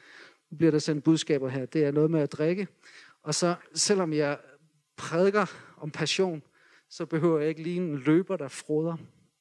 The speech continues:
Sådan der. Det næste,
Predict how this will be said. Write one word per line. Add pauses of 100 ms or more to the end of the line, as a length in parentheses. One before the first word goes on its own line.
(1600)
Sådan
der. (2000)
Det
næste,